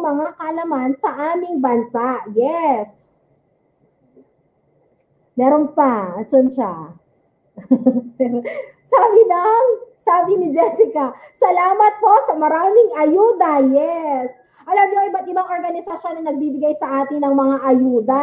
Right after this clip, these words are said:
no? Nandyan ang unicef, nandyan ang World Trade Organizations, katu-, gayon din,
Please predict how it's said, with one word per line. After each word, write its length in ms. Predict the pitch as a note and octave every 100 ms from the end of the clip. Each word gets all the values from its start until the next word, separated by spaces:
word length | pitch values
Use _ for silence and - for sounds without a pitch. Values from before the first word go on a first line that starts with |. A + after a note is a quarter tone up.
| D4
no? 80 | C4
Nandyan 320 | B3 A3 C#4
ang 160 | C4+ A#3
unicef, 720 | A#3+ B3 D#4+ - F#4 D#4 F4 - _ -
nandyan 400 | F4 F4 F4 E4+
ang 160 | D#4+
World 240 | D#4 D#4+ -
Trade 240 | D4+ D4
Organizations, 1040 | C#4 C4+ C#4 C#4 C4+ C4+ C4+ C4+ D#4+ E4+
katu-, 320 | C#4 C4+ C#4 C4+
gayon 400 | C#4 C#4+ C#4 C4
din, 240 | D#4 D#4+